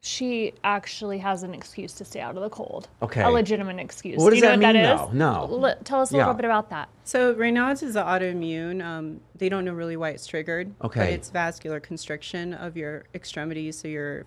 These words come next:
Speaker 3: feet, your hands turn ghost white when they get cold. So
Speaker 2: Okay.
Speaker 3: it's hyperexcited by the cold. And, uh,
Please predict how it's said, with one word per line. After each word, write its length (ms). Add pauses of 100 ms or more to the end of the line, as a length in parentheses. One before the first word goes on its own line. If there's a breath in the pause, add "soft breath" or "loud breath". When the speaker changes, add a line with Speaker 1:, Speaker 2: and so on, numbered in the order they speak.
(100)
Speaker 3:
feet, 400
your 180
hands 600 (360 soft breath)
turn 360
ghost 340
white 440 (380)
when 220
they 80
get 180
cold. 400
So 140
Speaker 2:
Okay. 200
Speaker 3:
it's 280
hyperexcited 640
by 120
the 100
cold. 440 (640 soft breath)
And, 540
uh, 460